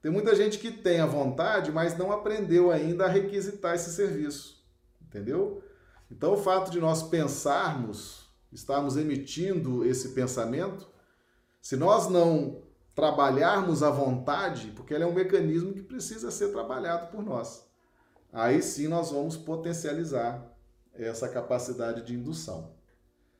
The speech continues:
Ranulfo, e se no meio estiver ambas pessoas, diferentes pensamentos, né, é,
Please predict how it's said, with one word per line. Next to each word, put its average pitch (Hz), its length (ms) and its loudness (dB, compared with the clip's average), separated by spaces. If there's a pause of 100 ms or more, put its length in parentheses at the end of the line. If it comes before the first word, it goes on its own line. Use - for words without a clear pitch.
(800)
Ranulfo, 170 580 2
e 202 40 -8
se 240 160 -8
no 233 120 -4
meio 190 320 10
estiver 170 420 4
ambas 202 280 4
pessoas, 175 440 4
diferentes 165 380 -2
pensamentos, 160 1040 -4 (140)
né, 139 140 -6 (140)
é, 139 500 2